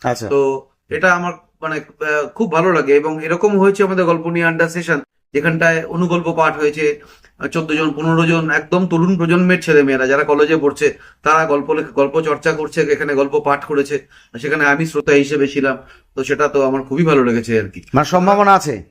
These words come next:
Speaker 2: হ্যাঁ, definitely সম্ভাবনা আছে। এবং আমার মনে হয় যে, আহ, আহ, আমাদের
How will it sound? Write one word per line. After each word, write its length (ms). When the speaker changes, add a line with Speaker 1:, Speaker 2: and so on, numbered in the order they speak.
Speaker 2:
হ্যাঁ, 220
definitely 480
সম্ভাবনা 500
আছে। 220
এবং 280
আমার 200
মনে 180
হয় 220
যে, 340
আহ, 100
আহ, 300
আমাদের 400